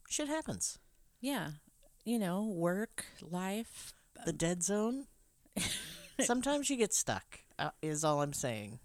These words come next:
Speaker 1: It's, it's weird. You take an exit. It's, I don't know.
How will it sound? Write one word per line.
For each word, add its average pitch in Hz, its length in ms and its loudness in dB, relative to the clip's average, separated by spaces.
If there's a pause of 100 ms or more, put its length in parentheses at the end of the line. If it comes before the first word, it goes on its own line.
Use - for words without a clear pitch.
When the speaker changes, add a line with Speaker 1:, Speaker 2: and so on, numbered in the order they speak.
(180)
Speaker 1:
It's, - 380 2
it's 175 200 -4
weird. 202 400 2
You 175 100 -4
take 175 200 0
an 185 140 0
exit. 165 440 0 (640)
It's, - 560 0 (680)
I 139 140 -4
don't 101 120 -4
know. 50 140 -12